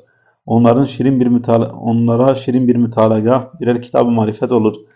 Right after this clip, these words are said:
Manalarını zişurun zihinlerinde ve surele-, suretlerini kuvve-i hafızalarında ve elvah-ı misaliyede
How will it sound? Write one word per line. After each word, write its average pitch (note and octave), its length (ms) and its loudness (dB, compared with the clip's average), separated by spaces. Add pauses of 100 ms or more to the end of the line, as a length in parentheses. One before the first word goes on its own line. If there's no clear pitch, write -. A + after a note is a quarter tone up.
(280)
Manalarını A#2+ 680 2
zişurun A#2+ 540 -2
zihinlerinde A2+ 680 0
ve G#2+ 80 0
surele-, A2+ 520 0
suretlerini A#2 520 -2
kuvve-i B2 240 -2
hafızalarında A2+ 720 0
ve A#2 60 0
elvah-ı A#2 420 -2
misaliyede A2+ 720 0